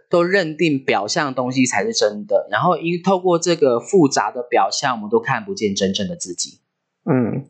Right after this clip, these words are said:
Speaker 2: 就是有种眼见为凭的感觉。
Speaker 1: 对，但事实上眼见不为凭。
Speaker 2: 嗯。
Speaker 1: 好，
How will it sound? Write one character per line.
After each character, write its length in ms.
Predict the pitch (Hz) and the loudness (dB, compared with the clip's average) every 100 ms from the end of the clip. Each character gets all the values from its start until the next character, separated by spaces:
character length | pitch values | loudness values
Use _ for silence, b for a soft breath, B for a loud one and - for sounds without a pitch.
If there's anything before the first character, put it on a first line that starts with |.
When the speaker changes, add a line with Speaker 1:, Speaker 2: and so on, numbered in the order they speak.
| - | 0
Speaker 2:
就 100 | 185 | 2
是 160 | 196 | 4
有 140 | 165 151 | 4 4
种 180 | 151 156 | 2 2
眼 240 | 143 139 | 0 2
见 240 | 175 156 | 2 2
为 200 | 131 120 | 2 2
凭 260 | 135 139 113 | 2 0 0
的 100 | 113 | -2
感 280 | 113 101 104 | -2 -4 -6
觉。 340 | - - _ _ | -20 -20 _ _
Speaker 1:
对， 300 | 131 123 - | 0 0 -2
但 140 | - 165 | -4 -2
事 160 | - | -2
实 160 | 165 131 | 0 0
上 420 | - 143 113 85 _ _ _ _ - | 0 0 -2 -8 _ _ _ _ 0
眼 200 | 117 113 | 0 0
见 240 | 123 135 | 0 0
不 140 | 143 | 4
为 180 | 123 98 | 4 2
凭。 360 | 92 98 - - _ _ 156 | 0 -4 -6 -18 _ _ 0
Speaker 2:
嗯。 440 | 143 113 127 - _ _ _ _ _ _ _ B B | 2 0 -4 -10 _ _ _ _ _ _ _ B B
Speaker 1:
好， 460 | - 110 120 143 | -2 0 0 -4